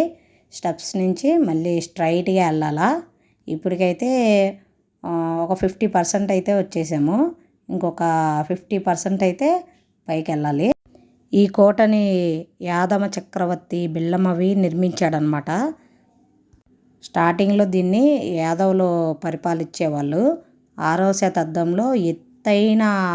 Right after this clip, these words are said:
కోటగా దీన్ని పిలుస్తారనమాట. ఆ ఎదురుగా కనిపించే వాళ్ళే మనకి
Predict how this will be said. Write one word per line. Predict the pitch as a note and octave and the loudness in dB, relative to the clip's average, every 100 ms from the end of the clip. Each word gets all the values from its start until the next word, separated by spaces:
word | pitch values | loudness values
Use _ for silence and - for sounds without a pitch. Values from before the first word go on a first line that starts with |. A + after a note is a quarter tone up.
| E3+ D#3+ D#3 D#3+ _ _ | -2 -2 -4 -6 _ _
కోటగా | - E3 E3 F#3 G#3 | -6 -4 -2 0 0
దీన్ని | F3+ F3 | 0 -2
పిలుస్తారనమాట. | E3 D#3+ D#3+ - D#3+ D3 D3 C#3+ C#3+ G#3 E4 - _ _ - | -2 -4 -4 -4 -2 0 0 -2 -2 -2 -4 -10 _ _ 0
ఆ | G3 F#3+ F3+ | 4 4 4
ఎదురుగా | F3 F#3+ G3+ | 2 2 2
కనిపించే | G3 F#3+ F#3+ G3 - F#3 | 2 0 0 -2 -2 0
వాళ్ళే | F3+ F3 G3 C#4+ | 2 2 2 2
మనకి | A3 F3+ D#3+ - | 2 0 -4 -2